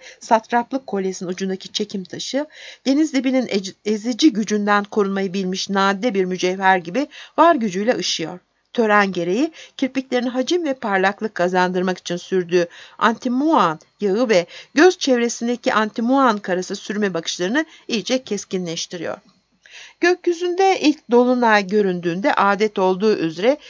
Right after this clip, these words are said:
şenlik yöneticisi Riya'nın elinden aldığı meşaleyle şenlik ateşini tutuşturuyor Nepper. Ardından dört bir yana püsküren kıvılcım sahana sarıyor ortalığı. Güneşin tamamen sönmesiyle birlikte adeta sözleşmişler gibi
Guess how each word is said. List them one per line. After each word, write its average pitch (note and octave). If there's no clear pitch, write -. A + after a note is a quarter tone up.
şenlik C4
yöneticisi G#3
Riya'nın C4+
elinden B3+
aldığı F#3
meşaleyle G3
şenlik A3+
ateşini F#3+
tutuşturuyor F#3
Nepper. E3+
Ardından G#3+
dört C4
bir G3
yana F#3
püsküren F3
kıvılcım G3
sahana F#3
sarıyor F#3
ortalığı. D#3+
Güneşin A#3
tamamen C4
sönmesiyle G#3
birlikte F3+
adeta A3
sözleşmişler F3+
gibi F3+